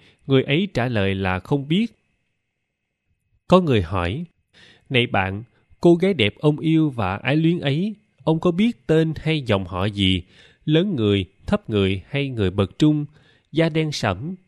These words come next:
da ngăm ngăm đen hay da vàng? Ở tại làng nào, thị trấn hay thành phố nào?" Khi được hỏi vậy, người ấy trả lời là không biết. Có người hỏi, "Này bạn,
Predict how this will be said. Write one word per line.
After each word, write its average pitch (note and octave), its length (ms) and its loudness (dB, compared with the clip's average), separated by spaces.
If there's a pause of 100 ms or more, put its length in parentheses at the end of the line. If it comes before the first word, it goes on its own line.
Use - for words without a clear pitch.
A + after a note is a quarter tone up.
(120)
da D3+ 180 -2
ngăm D3+ 260 -4
ngăm D3+ 220 -4
đen D3+ 320 0 (100)
hay C3 200 -2
da B2+ 220 -2
vàng? F2 380 -4 (720)
Ở A#2 220 4
tại A2 140 0
làng G#2+ 280 -2
nào, G2 400 -2 (180)
thị A2 240 0
trấn E3+ 360 -2
hay C3 280 -4
thành F#2 180 -4
phố C#3+ 220 -2
nào?" F2 360 -2 (1500)
Khi G#3 180 0
được C#3 200 2
hỏi C#3 260 -2
vậy, F#2+ 340 -4 (180)
người A#2+ 140 2
ấy D#3+ 300 -2
trả A#2+ 120 -2
lời G2 260 -2
là F2+ 260 -6
không C3 300 -4
biết. F#3+ 200 -2 (1500)
Có G3+ 120 4
người B2+ 200 2
hỏi, G2+ 400 -4 (420)
"Này C3 160 0
bạn, G2+ 380 -2